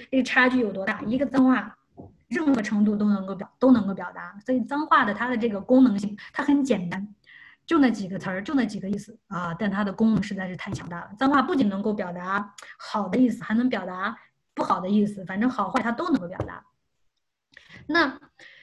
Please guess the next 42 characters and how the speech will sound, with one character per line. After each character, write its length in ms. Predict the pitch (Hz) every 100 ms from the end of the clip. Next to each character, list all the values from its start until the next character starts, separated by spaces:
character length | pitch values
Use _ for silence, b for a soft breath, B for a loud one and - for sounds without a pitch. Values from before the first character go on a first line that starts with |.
| B -
这 140 | 349
个， 480 | 285 262 247 247 - _ -
那 160 | 339
这 140 | 330 349
是 160 | 262
越 240 | 254 339 240
简 280 | 233 180
单 160 | 202 330
的 60 | 294
形 240 | 262 202
式 100 | 214
呢， 140 | 208
功 140 | 196 247
能， 380 | 208 220 233 -
呃， 180 | 220 190
越 160 | 196 262
复 260 | - 302
杂。 280 | 196 165 - _ _ _
那 200 | 277 269
越 300 | 277 359 294
复 220 | - 190
杂， 220 | 175 175 185
反 160 | -
过 140 | 233 254
来 120 | 202
越 140 | 262 349
复 300 | 339 - 202
杂 240 | 180 185 208
的 100 | 277
形 400 | 269 - 185 240
式， 300 | 247 262 -
它 120 | 302
反 160 | 294 196
而 140 | 185 208 -
功 180 | - 302
能 160 | 277 285
越 140 | 277
简 240 | - 180
单， 260 | 170 190 214 B B B
因 100 | -
为 100 | 349
它， 180 | 370 370